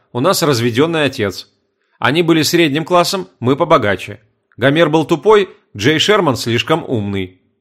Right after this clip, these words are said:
Все это дистанцирование привело к еще одному важному отличию. Они были хитом,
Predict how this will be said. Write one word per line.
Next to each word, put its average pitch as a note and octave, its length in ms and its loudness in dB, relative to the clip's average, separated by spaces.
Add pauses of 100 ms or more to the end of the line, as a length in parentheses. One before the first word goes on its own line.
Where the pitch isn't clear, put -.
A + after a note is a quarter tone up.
(720)
Все G3+ 260 4
это E3+ 140 0
дистанцирование D3 840 0
привело D3+ 360 2
к - 80 -12
еще G3+ 380 0
одному A#2+ 260 0
важному A2+ 380 0
отличию. C3 560 -6 (380)
Они B2+ 220 0
были C3 220 4
хитом, B2+ 720 -2